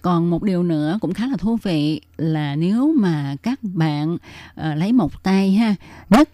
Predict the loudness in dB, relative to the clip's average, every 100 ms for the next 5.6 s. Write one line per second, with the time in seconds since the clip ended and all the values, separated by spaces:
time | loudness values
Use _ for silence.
0 | -2 0 0 -2 -2 -4 -6 -8 -2 0
1 | 0 -4 -4 -4 -2 -2 0 0 0 0
2 | 0 -2 -4 -4 -4 -4 -6 -10 -6 -6
3 | -4 -8 -4 -4 -2 -2 -2 -2 -2 0
4 | -2 -4 -4 -2 -2 -2 -4 -4 -4 -4
5 | -4 -4 -4 -4 -6 -10